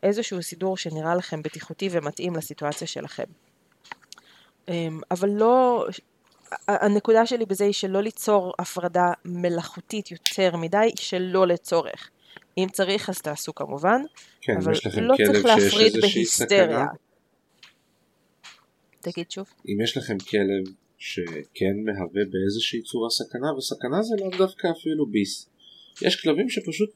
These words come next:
Speaker 2: מאוד קופצים כשנכנסים הביתה, מרוב התרגשות, אוקיי? עכשיו, יכול להיות שלנו זה סבבה והכל בסדר, אבל גם כלב קטן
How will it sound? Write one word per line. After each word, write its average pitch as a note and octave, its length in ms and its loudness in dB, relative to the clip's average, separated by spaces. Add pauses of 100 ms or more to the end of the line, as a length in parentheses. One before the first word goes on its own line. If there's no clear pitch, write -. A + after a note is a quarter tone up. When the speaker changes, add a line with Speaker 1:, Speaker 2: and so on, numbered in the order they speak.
Speaker 2:
מאוד E3 240 2
קופצים G3 440 -2
כשנכנסים C#3 800 -2
הביתה, B2 360 -4 (240)
מרוב B2 280 -4
התרגשות, A2+ 440 -6 (480)
אוקיי? F3+ 300 -2 (1300)
עכשיו, A2+ 440 0
יכול A2+ 200 0
להיות C#3+ 120 4
שלנו B2 340 0
זה A#2+ 80 -2
סבבה A2 480 0
והכל B2+ 280 -2
בסדר, C#3+ 500 0
אבל A2+ 280 -4 (160)
גם E3 200 0
כלב C3+ 380 0 (100)
קטן A2 300 -4